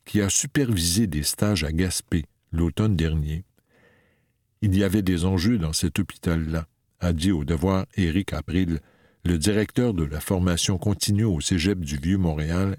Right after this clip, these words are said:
et gestionnaire principal du consortium.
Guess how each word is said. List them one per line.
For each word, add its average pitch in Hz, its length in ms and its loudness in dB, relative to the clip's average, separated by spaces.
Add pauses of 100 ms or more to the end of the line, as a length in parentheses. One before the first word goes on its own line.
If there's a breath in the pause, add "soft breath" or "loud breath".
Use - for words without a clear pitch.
et 87 160 2
gestionnaire 101 760 0
principal 101 580 0
du 73 140 -4
consortium. 87 720 -2